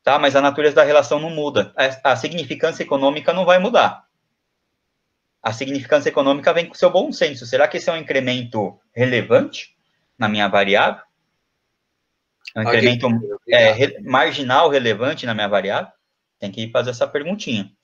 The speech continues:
Speaker 1: Agora, o que a gente vai fazer aqui é o seguinte, ó, vamos rodar outra variável. Aqui é uma regressãozinha que a gente vai ver o peso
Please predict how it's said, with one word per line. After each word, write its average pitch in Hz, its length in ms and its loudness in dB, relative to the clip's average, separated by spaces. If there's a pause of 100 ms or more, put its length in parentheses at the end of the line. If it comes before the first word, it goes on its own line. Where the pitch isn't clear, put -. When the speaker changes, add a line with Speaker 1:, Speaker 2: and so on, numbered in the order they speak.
(320)
Speaker 1:
Agora, 208 320 6
o 180 40 2
que - 80 -4
a 208 40 2
gente 196 140 -6
vai 208 100 4
fazer 190 300 0
aqui 175 200 -2
é 240 40 -2
o 277 60 -6
seguinte, 214 420 -4
ó, 110 100 6
vamos 139 240 -2
rodar 160 280 4
outra 196 280 2
variável. 185 580 2 (960)
Aqui 135 300 -4
é 214 60 4
uma 185 120 -2
regressãozinha 147 1040 -8
que 131 60 -4
a 123 80 2
gente 135 260 -12
vai 135 200 2
ver 113 180 -4
o 117 200 -8
peso 151 560 2